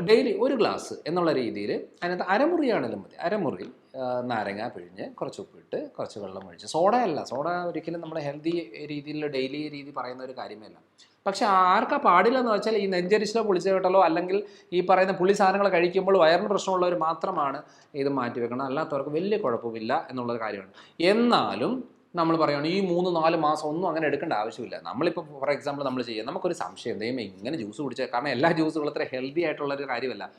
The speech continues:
ചില ജ്യൂസുകൾ കിഡ്നി വരെ പോകുന്ന കാര്യങ്ങളുണ്ട്. അതേപോലെ ചുമ്മാതെ ഈ പാവയ്ക്ക ജ്യൂസൊക്കെ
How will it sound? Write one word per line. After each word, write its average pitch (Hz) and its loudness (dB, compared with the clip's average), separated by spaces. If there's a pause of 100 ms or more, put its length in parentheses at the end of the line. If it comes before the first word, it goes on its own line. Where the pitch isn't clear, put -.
(340)
ചില 107 0
ജ്യൂസുകൾ 147 0
കിഡ്നി 139 0
വരെ 156 0
പോകുന്ന 131 -2
കാര്യങ്ങളുണ്ട്. 120 -2 (320)
അതേപോലെ 131 2
ചുമ്മാതെ 147 2
ഈ 143 0
പാവയ്ക്ക 131 2
ജ്യൂസൊക്കെ 127 -2